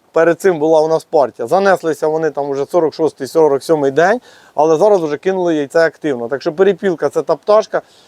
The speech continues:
як там говорять, яка несе золоті яйця. Вона не золоті яйця несе, але це дуже короткий період інкубації,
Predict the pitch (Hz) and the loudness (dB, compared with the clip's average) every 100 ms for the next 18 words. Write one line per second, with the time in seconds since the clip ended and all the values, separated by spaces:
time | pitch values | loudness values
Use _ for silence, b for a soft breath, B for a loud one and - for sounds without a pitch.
0 | b b 151 143 170 160 170 160 143 160 | b b -2 0 -2 0 2 2 2 0
1 | 180 170 170 180 147 160 160 156 170 208 | 0 0 0 2 2 0 -2 -4 0 2
2 | 214 208 127 131 180 185 180 165 175 190 | 2 -2 -6 -4 -4 -4 -4 -6 -2 -2
3 | - 202 190 147 151 143 - 139 170 170 | -2 -2 0 0 -4 -6 -2 0 0 -2
4 | 175 202 180 139 196 202 185 - 135 180 | -2 0 0 2 2 4 0 -6 -4 0
5 | 190 208 165 143 160 190 190 247 247 - | 0 2 0 -2 -8 -6 0 2 0 -4